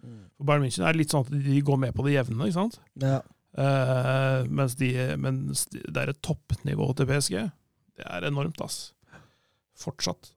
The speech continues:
Speaker 2: Og jeg synes at, eh, s-, du så hvor god den connection var mellom, eh, Mbappé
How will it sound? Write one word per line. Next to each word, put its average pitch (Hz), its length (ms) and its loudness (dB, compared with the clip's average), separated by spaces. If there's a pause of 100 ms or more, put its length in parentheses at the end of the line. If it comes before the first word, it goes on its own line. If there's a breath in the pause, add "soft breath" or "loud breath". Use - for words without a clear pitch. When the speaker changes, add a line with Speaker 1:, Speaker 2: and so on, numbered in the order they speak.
Speaker 2:
Og 143 80 0
jeg 143 80 0
synes 139 260 0
at, 147 160 -4
eh, 143 220 0
s-, 139 320 -6
du 156 160 -4
så 143 560 4
hvor 143 260 0
god 131 300 -4
den 123 160 -2
connection - 560 -4
var 127 160 -2
mellom, 127 500 0
eh, 127 800 -2
Mbappé 123 380 -2